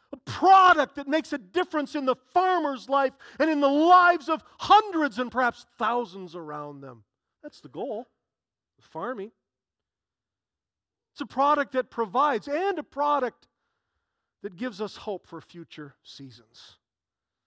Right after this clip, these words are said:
Because if nothing is planted, then nothing grows. And if nothing grows, then there's never a, a fruit,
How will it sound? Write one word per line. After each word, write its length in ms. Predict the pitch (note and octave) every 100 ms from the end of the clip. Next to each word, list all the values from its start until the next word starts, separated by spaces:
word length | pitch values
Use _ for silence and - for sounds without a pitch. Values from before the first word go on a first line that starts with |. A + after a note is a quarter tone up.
| _ _ _ _ _ _ _
Because 300 | E3+ A#3 F3+
if 100 | A3 - - _ _ _ _ _ _ _ _ _ _ _ _ _ _ _ _ _ -
nothing 280 | G3 A#3 G3
is 120 | -
planted, 520 | - A3+ A3 D3+ D#3+ _ _ _ _ _ _ _ _ _ _ _ _ _ -
then 160 | G3
nothing 300 | G3+ G3+ G3
grows. 460 | F3+ G#3 G3+ D3+ - _ _ _ _ _ _ _ _ _ _ _ _ -
And 100 | G#3+
if 100 | G3
nothing 320 | C4+ C4 B3
grows, 460 | A3+ C4 C#4+ B3 D#3+
then 240 | A3 F#3 - _ _ _
there's 200 | F#3+ F3
never 280 | G3+ A3 G#3
a, 140 | E3+ - _ _ _ _ _ _ _ _ _ _ _ _ _ C#3
a 20 |
fruit, 440 | - A3 G#3 -